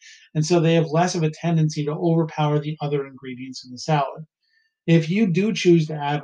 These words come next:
red or white onion to your potato salad, dice them as fine as you can. This will lower their impact and make for a more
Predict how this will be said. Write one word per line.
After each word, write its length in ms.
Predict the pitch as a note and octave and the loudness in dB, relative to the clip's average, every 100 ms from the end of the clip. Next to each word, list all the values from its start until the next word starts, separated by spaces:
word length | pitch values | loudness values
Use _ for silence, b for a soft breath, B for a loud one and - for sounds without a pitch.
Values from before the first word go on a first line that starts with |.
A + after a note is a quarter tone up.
| - | -4
red 220 | D3 D3 | -2 -2
or 300 | D#3 D3 C3+ | 0 -2 -2
white 260 | C#3+ D#3+ D#3 | 0 0 0
onion 240 | D3 D3 C#3+ | -4 -4 -4
to 60 | - | -12
your 100 | - - | -20 -20
potato 360 | C3+ D#3+ D3+ | -4 0 0
salad, 420 | D3+ C#3+ C3 D3+ D3+ b b b _ | 0 -4 -6 -6 -8 b b b _
dice 280 | D3+ F3 E3+ | 2 2 2
them 140 | F#3 | -2
as 200 | E3 - | -4 -8
fine 300 | - D3+ D3 | -8 -4 0
as 140 | D3+ D3+ | 0 -2
you 100 | D#3 | -4
can. 320 | F3 D#3+ - _ _ _ _ | -2 0 -2 _ _ _ _
This 140 | D#3+ E3 | -4 0
will 180 | D#3+ | 2
lower 260 | D3+ E3 F3+ | 4 6 6
their 200 | D#3 D3 | 4 0
impact 580 | F3 F#3 D#3+ D3+ C3 - _ b b - | -2 -2 0 0 -2 -10 _ b b -4
and 120 | D3+ | 0
make 200 | D3+ D3+ | 0 -2
for 200 | - D#3+ | -4 -4
a 120 | D3 | -2
more 280 | D3 D3+ D3+ | -2 -2 -2